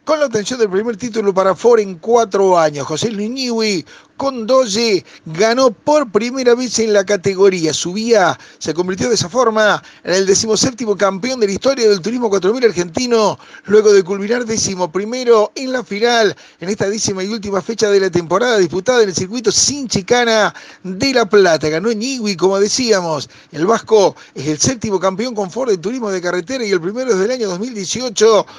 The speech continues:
cuando se coronó Germán Pietranera. Con la atención del equipo de Víctor Di Natale, como decíamos, en el pequeño pueblo de Urquiza no debe tener más que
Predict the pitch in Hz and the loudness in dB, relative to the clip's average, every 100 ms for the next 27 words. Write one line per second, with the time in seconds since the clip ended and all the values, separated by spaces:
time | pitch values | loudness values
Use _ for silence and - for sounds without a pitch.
0 | - _ 294 277 185 190 262 220 233 - | -20 _ 0 0 0 0 2 2 0 0
1 | 208 208 240 208 - 208 202 175 196 190 | 0 0 -2 -4 -6 0 2 4 2 2
2 | 190 165 147 156 156 151 170 220 226 175 | 0 -2 -2 -2 -4 -6 -4 -2 0 0
3 | 165 208 175 170 208 185 170 175 208 262 | -2 -2 0 0 0 -2 -2 -2 0 2
4 | 226 160 165 160 202 208 190 165 - - | 2 2 0 0 2 2 2 -2 -8 -20
5 | - - 160 165 185 170 247 220 185 220 | -10 -6 -2 -2 0 0 0 -2 0 2
6 | 233 190 202 185 226 190 185 190 214 185 | 4 4 4 -2 -4 0 0 4 4 4
7 | 175 196 190 185 190 185 | 2 2 0 0 -2 -2